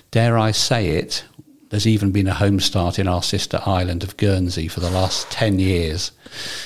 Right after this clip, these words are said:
Um, so we are, we are addressing that need. Um, what Home Start provides is, um,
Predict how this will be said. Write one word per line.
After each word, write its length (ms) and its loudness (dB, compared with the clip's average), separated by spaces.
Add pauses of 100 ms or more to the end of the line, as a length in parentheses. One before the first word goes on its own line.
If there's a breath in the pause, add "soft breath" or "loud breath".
(180 loud breath)
Um, 560 2
so 640 4
we 260 4
are, 540 0
we 160 2
are 440 2
addressing 520 0
that 420 -4
need. 540 -2 (760 loud breath)
Um, 640 0 (260)
what 220 2
Home 260 4
Start 540 0
provides 1080 0
is, 680 2
um, 680 0